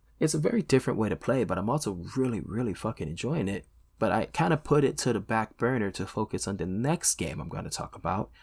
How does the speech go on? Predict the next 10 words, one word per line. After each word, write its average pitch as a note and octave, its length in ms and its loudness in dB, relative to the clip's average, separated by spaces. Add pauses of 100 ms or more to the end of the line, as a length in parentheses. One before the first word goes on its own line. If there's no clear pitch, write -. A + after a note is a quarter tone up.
(260)
and F#2 200 -4
that C#3 360 -2
is G#2 380 -2 (260)
Monster A2+ 640 -2
Hunter F#2 500 -4 (100)
Stories. - 960 0 (480)
Now, G#2 80 2
Monster D3 320 4
Hunter C#3+ 240 2
Stories, - 800 4